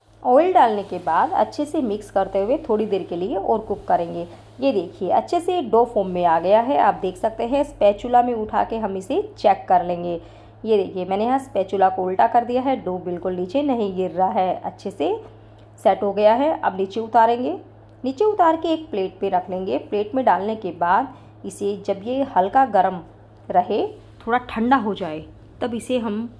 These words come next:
हल्के हाथों से अच्छे से मिक्स करेंगे। सबसे पहले हम मसाला रेडी कर लेते हैं। चार हरी मिर्ची ली है मैंने यहाँ स्पाइसी वाली, एक टुकड़ा अदरक डाल लिया है टुकड़े करके, पन्द्रह से सोलह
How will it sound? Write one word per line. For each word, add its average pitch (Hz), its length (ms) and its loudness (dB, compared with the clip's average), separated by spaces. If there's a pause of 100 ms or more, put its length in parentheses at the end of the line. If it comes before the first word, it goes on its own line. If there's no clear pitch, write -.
(100)
हल्के 220 240 -2
हाथों 190 280 0
से 185 180 -4
अच्छे 180 220 -6
से 320 200 -8
मिक्स 233 260 -4
करेंगे। 165 440 0 (920)
सबसे 262 220 2
पहले 349 200 4
हम 339 140 2
मसाला 190 340 6
रेडी 180 240 0
कर 202 160 2
लेते 214 220 -2
हैं। 269 260 -2
चार 220 280 6
हरी 196 240 2
मिर्ची 214 340 -2
ली 262 160 0
है 285 80 6
मैंने 269 200 4
यहाँ 285 200 2
स्पाइसी 247 420 0
वाली, 262 280 2 (280)
एक 214 160 -4
टुकड़ा 185 240 2
अदरक 185 420 2
डाल 254 220 6
लिया 262 200 0
है 269 140 0
टुकड़े 247 280 -2
करके, 254 300 0
पन्द्रह 185 320 4
से 190 160 -4
सोलह 190 320 2